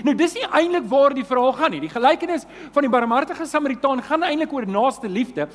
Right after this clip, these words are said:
maar hoor wat doen die priester. Die priester loop in die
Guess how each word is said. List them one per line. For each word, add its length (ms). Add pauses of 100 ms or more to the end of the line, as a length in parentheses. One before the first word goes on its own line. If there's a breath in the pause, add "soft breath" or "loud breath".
(260 loud breath)
maar 140
hoor 360
wat 180
doen 100
die 100
priester. 460 (260 loud breath)
Die 100
priester 600
loop 480
in 60
die 120